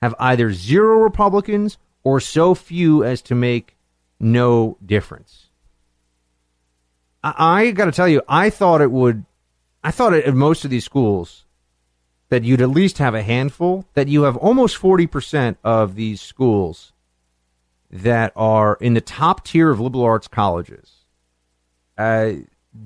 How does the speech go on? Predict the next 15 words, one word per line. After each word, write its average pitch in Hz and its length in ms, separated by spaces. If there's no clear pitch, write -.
not 139 220
a 127 40
single 180 320
Republican. 110 760
This 208 240
is 254 100
just - 160
crazy. 104 460
And 143 160
you 151 80
gotta 226 200
figure 180 520
this 131 300
is 135 120
affecting 117 920